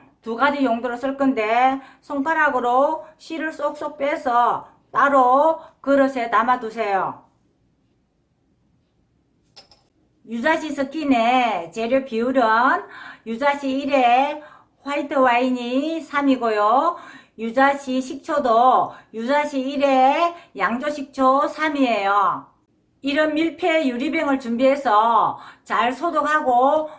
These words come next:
물기를 완전히 제거해 준 다음에 유자씨를 먼저 담고 위에다가 화이트 와인이나 식초를 부어줄 거예요.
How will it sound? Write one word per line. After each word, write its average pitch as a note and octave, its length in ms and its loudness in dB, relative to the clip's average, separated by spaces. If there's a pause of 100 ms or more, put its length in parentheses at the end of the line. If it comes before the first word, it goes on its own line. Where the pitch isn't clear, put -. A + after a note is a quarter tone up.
물기를 C4+ 800 2
완전히 B3 600 0
제거해 C4+ 480 0
준 C4+ 160 -2
다음에 B3+ 760 2 (280)
유자씨를 C4+ 540 0
먼저 A3 260 -4
담고 C4 840 2 (220)
위에다가 B3 880 4 (520)
화이트 C#4 300 -4
와인이나 A#3 840 0 (180)
식초를 C#4 840 2
부어줄 C4 420 0
거예요. G3+ 760 0